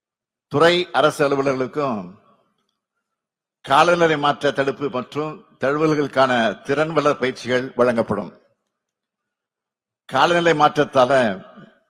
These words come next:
பாதிப்படையக்கூடிய வேளாண்மை, நீர்வளம் ஆகிய துறைகளுக்கு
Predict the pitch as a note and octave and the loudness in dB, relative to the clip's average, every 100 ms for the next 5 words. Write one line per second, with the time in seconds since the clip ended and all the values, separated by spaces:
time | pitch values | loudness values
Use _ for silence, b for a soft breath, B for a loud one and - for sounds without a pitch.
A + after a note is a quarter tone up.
0 | _ _ _ A#2 A#2 D#3 F3 F3 D#3 D#3+ | _ _ _ -4 0 2 2 2 4 4
1 | D#3 C#3 A#2+ C#3+ D3 C#3+ C3+ C#3+ C#3+ B2 | 2 0 0 2 2 2 0 -4 -6 -4
2 | C#3 C#3 C3+ C3 - A#2+ A#2+ A#2 A#2+ B2+ | 0 4 4 4 2 2 2 0 0 0
3 | A#2+ A2 D3 | 0 -2 -2